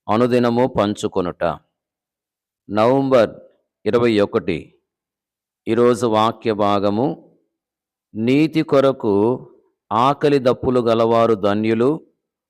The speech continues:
వారు తృప్తిపరచబడుదురు." మత్తయి సువార్త ఐదవ అధ్యాయము ఆరో వచనం. మత్తయి సువార్త ఐదవ అధ్యాయమందు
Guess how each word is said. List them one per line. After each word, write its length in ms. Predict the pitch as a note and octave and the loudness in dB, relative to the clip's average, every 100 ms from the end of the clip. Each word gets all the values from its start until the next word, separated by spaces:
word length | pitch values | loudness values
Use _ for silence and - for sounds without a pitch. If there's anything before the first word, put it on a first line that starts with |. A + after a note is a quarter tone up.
| _ | _
వారు 720 | G#2+ B2 C3+ A#2 G2+ A2+ C3 - _ _ _ - | -2 2 2 2 2 0 -2 -12 _ _ _ -10
తృప్తిపరచబడుదురు." 1300 | A#2 - C#3 B2+ A2 G#2+ G#2 F#2 E2 D#2+ E2 E2 - _ _ _ _ _ _ _ _ | -10 -4 -2 2 0 0 -2 0 -2 -4 -4 -6 -8 _ _ _ _ _ _ _ _
మత్తయి 300 | G#2+ - B2 | -6 -2 -2
సువార్త 840 | A#2 A#2+ A2+ A2+ - C3 C#3+ D3+ D#3 _ _ - | -2 0 2 0 0 0 0 -4 -14 _ _ -4
ఐదవ 300 | G#2+ C3 C3+ | 0 2 2
అధ్యాయము 1000 | B2 A#2 E2+ A2 A2 G#2+ G#2+ G2+ F2+ E2 _ _ _ _ _ _ - | 2 0 -2 0 2 2 0 -2 -4 -8 _ _ _ _ _ _ -2
ఆరో 280 | G2+ G#2+ | 2 4
వచనం. 580 | F#2+ E2 - E2 D#2+ - _ _ _ _ _ _ _ _ _ _ _ _ _ - | 2 -2 -8 -10 -10 -14 _ _ _ _ _ _ _ _ _ _ _ _ _ -4
మత్తయి 320 | A2+ B2 C#3+ | -4 0 0
సువార్త 920 | C#3+ C#3+ C3 C3 B2+ - G2 G2+ A#2+ B2+ - _ _ _ _ _ G#2+ | 0 0 2 2 2 0 2 2 0 -4 -16 _ _ _ _ _ 0
ఐదవ 320 | B2 C3+ C#3+ | 2 4 4
అధ్యాయమందు 1300 | B2+ A2 C3 B2+ B2+ B2+ A#2+ A#2+ G2+ F#2 G#2 A#2+ | 2 0 2 2 2 2 -2 0 0 0 0 -4